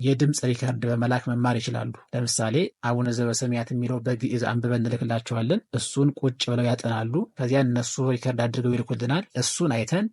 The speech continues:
የሚስተካከለውን ነገር ይሄን ይሄን እናስተካክሉ ብለን እንሰጣቸዋለን። ላይቭ መግባት ሳይጠበቅባቸው የድምፅ ሪከርዱን በማድመጥ ብቻ በድምፅ ተምረን መጨረስ እንችላለን ማለት ነው። ከዚህ ውጭ ግን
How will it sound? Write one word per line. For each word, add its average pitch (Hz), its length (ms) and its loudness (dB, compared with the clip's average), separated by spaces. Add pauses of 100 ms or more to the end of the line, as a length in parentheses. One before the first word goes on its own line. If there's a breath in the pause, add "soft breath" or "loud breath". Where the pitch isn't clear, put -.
የሚስተካከለውን 120 880 -2
ነገር 120 320 0
ይሄን 123 300 -4
ይሄን 120 260 -2
እናስተካክሉ 127 640 -2
ብለን 123 240 -2
እንሰጣቸዋለን። 139 760 -2 (140)
ላይቭ 127 360 0
መግባት 123 340 -2
ሳይጠበቅባቸው 135 920 -4 (200)
የድምፅ 175 480 0
ሪከርዱን 143 500 0
በማድመጥ 143 640 2
ብቻ 170 420 -2
በድምፅ 131 400 0
ተምረን 139 360 0 (120)
መጨረስ 120 460 -2
እንችላለን 117 520 -2
ማለት 117 260 -4
ነው። 127 120 -6 (120)
ከዚህ 151 280 4
ውጭ 196 220 0
ግን 139 180 0